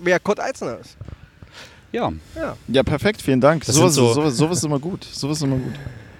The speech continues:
Speaker 1: Und jetzt kommen wir zum Sport. Wie oft hat Deutschland die E M bereits gewonnen?
Speaker 3: Die E M.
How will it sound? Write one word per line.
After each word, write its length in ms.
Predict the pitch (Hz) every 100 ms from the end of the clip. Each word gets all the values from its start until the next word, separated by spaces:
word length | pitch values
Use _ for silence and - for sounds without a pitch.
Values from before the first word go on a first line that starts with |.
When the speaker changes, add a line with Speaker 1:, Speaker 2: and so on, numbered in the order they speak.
| - - -
Speaker 1:
Und 120 | 170
jetzt 160 | 190 -
kommen 200 | 165 131
wir 100 | 131
zum 160 | 208
Sport. 600 | 208 - 101 85 - - - - - - - - - - - - - -
Wie 200 | 143 160
oft 380 | - 139 - -
hat 100 | 135 -
Deutschland 480 | 139 120 - 98 107
die 160 | - 190
E 60 | -
M 320 | 147 113 101 - -
bereits 580 | 170 139 123 - -
gewonnen? 540 | - 170 156 104 101 107 - -
Speaker 3:
Die 100 | 98
E 40 | 98
M. 200 | 117